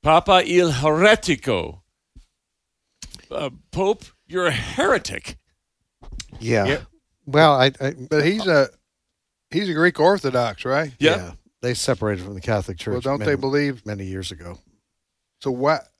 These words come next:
Speaker 3: uh, I'm just saying,
Speaker 1: Why would a,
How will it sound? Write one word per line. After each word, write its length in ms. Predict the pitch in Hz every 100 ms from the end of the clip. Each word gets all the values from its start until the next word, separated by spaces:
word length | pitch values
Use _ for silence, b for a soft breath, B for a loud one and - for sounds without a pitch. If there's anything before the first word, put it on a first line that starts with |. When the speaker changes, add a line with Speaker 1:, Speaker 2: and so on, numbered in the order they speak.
| _ 123
Speaker 3:
uh, 400 | 123 120 120 123 120 - _ _ _ _ _ _ _ _ _ _ _ _ _ _ _ _ _ _
I'm 140 | 127 123
just 260 | 131 - -
saying, 640 | 131 127 127 123 120 117
Speaker 1:
Why 160 | 110 117
would 220 | 110 107
a, 140 | 95